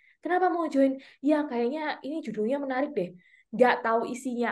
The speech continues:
apa, tapi karena judulnya menarik, ya kan, dia ikut nih, luar biasa. Semoga bukan Anda yang mendengarkan ya. Dan bahkan itu, eh, seringkali terlepas dari tujuan pembelajarnya itu sendiri, gitu. Maka, eh,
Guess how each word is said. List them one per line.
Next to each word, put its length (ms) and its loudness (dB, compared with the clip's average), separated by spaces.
apa, 400 -2
tapi 240 -4
karena 320 -4
judulnya 720 -2
menarik, 720 -2
ya 160 0
kan, 160 -2
dia 160 -2
ikut 380 -2
nih, 180 -4
luar 300 0
biasa. 420 -2
Semoga 400 -4
bukan 240 -2
Anda 240 0
yang 140 -4
mendengarkan 500 -6
ya. 240 -2
Dan 320 8
bahkan 320 4
itu, 240 -2
eh, 320 4
seringkali 540 0
terlepas 420 -2
dari 320 -2
tujuan 480 -2
pembelajarnya 800 0
itu 100 -6
sendiri, 400 -10
gitu. 400 -6
Maka, 420 2
eh, 380 4